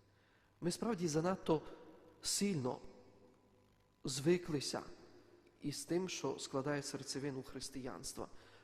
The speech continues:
Але насправді все відбулося так, що Отець дає свого Сина, не думаючи про те, що,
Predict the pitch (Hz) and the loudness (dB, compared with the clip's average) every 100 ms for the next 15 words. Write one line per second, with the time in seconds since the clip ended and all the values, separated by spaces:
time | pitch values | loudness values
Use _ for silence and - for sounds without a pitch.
0 | - 143 147 160 - - - 147 156 - | -2 2 4 4 0 -8 -8 -2 -2 2
1 | 214 214 180 - 170 160 170 196 170 202 | 0 2 0 0 0 0 2 2 2 0
2 | 196 196 - 156 - - - - 143 208 | 0 0 2 2 0 -12 -6 -2 0 0
3 | 165 147 160 180 - 165 156 - 185 170 | -2 -2 -2 -2 -2 -2 -2 0 0 0
4 | 139 - - - 208 160 180 151 147 147 | -2 -10 -10 0 0 2 2 4 2 0
5 | 147 139 123 - 135 | 0 0 0 0 -2